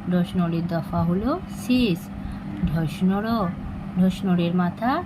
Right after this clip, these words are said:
কামড়ে খায়। অন্তস্থ অ, অন্তস্থ দেখে ভয়ে পালায়। খণ্ডত্ব, খণ্ডত্ব ওই পুষির গায়। অনুসার,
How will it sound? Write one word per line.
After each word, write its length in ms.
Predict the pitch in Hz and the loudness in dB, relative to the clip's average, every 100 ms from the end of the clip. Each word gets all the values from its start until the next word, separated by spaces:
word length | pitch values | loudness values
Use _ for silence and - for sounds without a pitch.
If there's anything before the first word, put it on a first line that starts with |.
| - | -4
কামড়ে 400 | 170 160 160 165 - | -4 -2 -2 -2 -2
খায়। 360 | 202 220 214 175 - - - - - - | -2 0 0 -2 -6 -10 -8 -8 -4 0
অন্তস্থ 560 | 170 156 165 160 - | 0 0 -2 -2 -4
অ, 540 | 180 - 220 226 202 165 - - - 180 | -6 -2 0 2 2 0 -4 -8 -4 0
অন্তস্থ 420 | 180 180 165 175 165 | 2 0 -2 -2 -2
দেখে 420 | 165 147 233 294 392 - | -2 -2 -2 -2 -4 -4
ভয়ে 300 | 254 277 269 262 | 0 2 2 2
পালায়। 400 | 254 240 233 233 - - - - - - - - - - - - - - - - - - - - | 2 2 2 -2 -6 -10 -10 -8 -8 -10 -10 -8 -8 -8 -8 -8 -10 -10 -10 -8 -8 -6 -6 -4
খণ্ডত্ব, 920 | - 160 156 160 156 - 214 214 170 - - - | 0 2 2 0 -2 -4 -2 0 0 -2 -10 -2
খণ্ডত্ব 540 | 180 175 170 170 - 175 | 2 4 2 0 -2 2
ওই 280 | 196 277 330 - | 4 2 0 -4
পুষির 380 | 180 - 175 170 - | -4 -2 -2 -2 -2
গায়। 340 | 214 214 175 - - - - | 0 2 0 -4 -10 -10 -2
অনুসার, 680 | 175 170 143 - 214 214 196 | 2 2 2 -4 -4 -2 -2